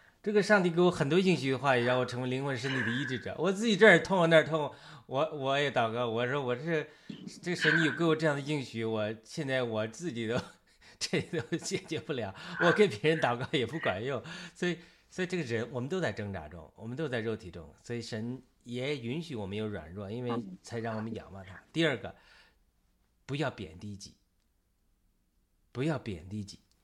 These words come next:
就己里挣扎是极其普通的，每个人的己的呈现不同而已，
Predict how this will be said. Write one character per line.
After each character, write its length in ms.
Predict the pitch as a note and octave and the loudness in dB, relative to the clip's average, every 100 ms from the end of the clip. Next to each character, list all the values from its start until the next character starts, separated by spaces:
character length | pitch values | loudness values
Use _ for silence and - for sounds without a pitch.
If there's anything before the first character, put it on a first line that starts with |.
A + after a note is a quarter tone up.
| _ _ | _ _
就 160 | C3+ | -6
己 440 | C3 - B2+ A#2+ F3 | -6 -4 -2 0 2
里 140 | F#3+ | 2
挣 300 | G#2 C#3 C#3+ | 2 2 2
扎 240 | C#3 F2 - | 0 -2 -6
是 180 | - A#2 - | -4 -4 -4
极 300 | - C3 F#3 | 0 2 4
其 340 | F#3 - - G#2 | 2 0 0 -2
普 340 | - - F2+ | -4 -8 -8
通 300 | - G#2 G#2 | -4 0 0
的， 140 | G2 E2+ | 2 4
每 200 | A2 G#2 | 4 8
个 60 | |
人 80 | E3 | 8
的 40 | |
己 260 | E3 - G#2 | 8 4 0
的 100 | A2+ | 0
呈 360 | - - G2+ C3+ | 0 2 2 4
现 280 | - F3 | 8 8
不 100 | C3 | 8
同 340 | F#3 - G2+ G2 | 0 -2 -2 4
而 180 | D#3+ | 4
已， 60 | A2 | 4